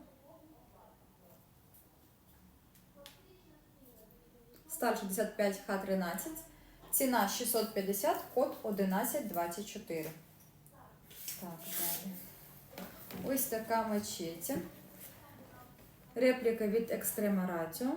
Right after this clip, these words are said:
В комплекті з чохлом, який кріпиться на поясі. Сталь тут Д два. Темляк є. Зараз по знижці тисячу гривень. Код для замовлення дев'ятсот п'ятдесят чотири.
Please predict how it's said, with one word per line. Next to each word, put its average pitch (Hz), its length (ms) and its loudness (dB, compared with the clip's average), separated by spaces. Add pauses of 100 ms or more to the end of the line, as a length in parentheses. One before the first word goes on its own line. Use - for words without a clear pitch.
(160)
В - 100 -18
комплекті 226 420 0
з - 60 -4
чохлом, 208 320 2
який 196 200 0
кріпиться 202 480 -2
на 214 120 4
поясі. 196 640 0 (1400)
Сталь 202 420 6 (120)
тут 185 220 0
Д 220 180 2
два. 185 420 -2 (1120)
Темляк 180 600 0
є. 247 280 0 (1300)
Зараз 233 300 4
по 254 160 2
знижці 233 420 2
тисячу 202 560 0
гривень. 185 500 0 (1700)
Код 226 240 6
для 208 100 6
замовлення 254 580 6
дев'ятсот 214 560 2
п'ятдесят 208 540 -2
чотири. 180 640 -2